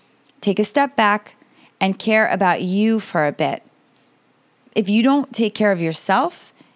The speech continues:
you won't be good to anyone else. So that's it for today.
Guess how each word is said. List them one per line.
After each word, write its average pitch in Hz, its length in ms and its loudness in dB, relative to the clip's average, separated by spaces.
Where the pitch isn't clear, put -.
you 240 220 2
won't 240 220 0
be 233 120 -2
good 185 280 0
to - 160 -6
anyone 170 400 -2
else. - 460 -6
So - 200 -2
that's 320 420 0
it - 300 0
for 185 440 0
today. 170 640 -4